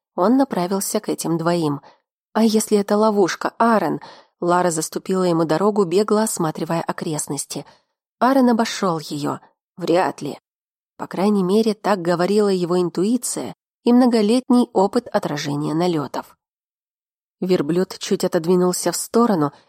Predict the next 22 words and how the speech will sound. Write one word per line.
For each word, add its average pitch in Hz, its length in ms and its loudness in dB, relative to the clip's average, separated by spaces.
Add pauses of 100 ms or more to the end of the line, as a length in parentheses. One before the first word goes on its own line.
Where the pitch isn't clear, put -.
когда 165 340 0
Аарон 165 200 0
потянулся 165 560 0
за 160 120 -2
болтающимися 160 800 0
поводьями – 151 640 0 (480)
отвратительно 156 760 -2
заревел 147 560 -4 (120)
и 180 100 -4
щёлкнул 196 640 0
жёлтыми 147 460 -4
зубами. 143 580 0 (640)
«Не 214 180 6
мешай 226 380 2
ему 208 260 4
пить!» 170 440 -6 (300)
Лара 175 300 2
подошла 147 440 -4
с - 100 -6
мечом 147 320 -4
в 156 40 -10
руках. 143 460 -4